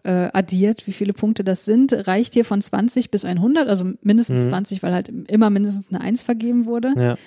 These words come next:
Speaker 1: Und je höher, desto ausgeprägter die Phobie. Deswegen würd ich jetzt mal sagen, dass du nicht so sehr davon gefährdet bist, eine Coronavirus-Phobie zu haben.
Speaker 2: Ja, eher so Mittelfeld, ne? Genau im Mittelfeld.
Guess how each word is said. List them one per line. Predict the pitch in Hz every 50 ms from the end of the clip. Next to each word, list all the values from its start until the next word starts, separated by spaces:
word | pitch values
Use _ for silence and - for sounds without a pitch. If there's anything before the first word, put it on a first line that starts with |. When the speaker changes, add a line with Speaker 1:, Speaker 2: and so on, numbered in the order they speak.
| - - - - _
Speaker 1:
Und | - 220 226 -
je | 214 202 165
höher, | 226 247 269 269 269
desto | 233 226 226 - - -
ausgeprägter | - 196 208 214 - 214 - - - 196 196 - 202 196
die | 180 190 185
Phobie. | - - 196 175 - 185 175
Deswegen | 180 180 - - 202 220 233 233 233 233 233 226
würd | 214 226 247 247 -
ich | 254 269 -
jetzt | 285 269 262 - 240
mal | 226 226 226
sagen, | 202 196 190 196 208 226 262 269 294 311 - _ _ _ _ -
dass | 226 226 240 - -
du | - 233 233 233
nicht | 226 240 240 -
so | 226 220
sehr | 208 202 202
davon | 202 202 196 - 208 202 202
gefährdet | 208 - 214 214 208 202 196 -
bist, | 202 196 - - -
eine | 202 190 196
Coronavirus-Phobie | - 214 190 185 190 185 190 185 180 190 190 190 190 - - - - - - - 208 180 196 196
zu | 190 - - 190 165
haben. | 165 180 190 190 185 165 - _ _ _ _ -
Speaker 2:
Ja, | 110 101 123
eher | - 110 113 110
so | 104 107
Mittelfeld, | 110 113 - - 113 101 - - 110 104 -
ne? | 120 113
Genau | 104 - 120 117 113 120
im | 120 113 107
Mittelfeld. | 113 - - - - - - - - - 127 - - 131